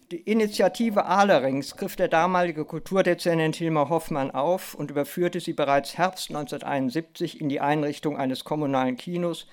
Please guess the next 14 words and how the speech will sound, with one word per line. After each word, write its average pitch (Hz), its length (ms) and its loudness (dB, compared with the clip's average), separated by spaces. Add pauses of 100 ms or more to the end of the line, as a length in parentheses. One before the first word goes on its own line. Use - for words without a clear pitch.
(400)
mit 156 160 -6
einem 139 340 -4
Direktor, 165 720 0
Walter 135 260 0
Schobert, 160 580 0 (140)
bald 151 220 6
darauf 143 360 2
auch - 160 -6
Direktor 139 640 0
des - 200 -6
neu 131 220 2
gegründeten 127 580 -2
Deutschen 123 320 -6
Filmmuseums. 120 800 -8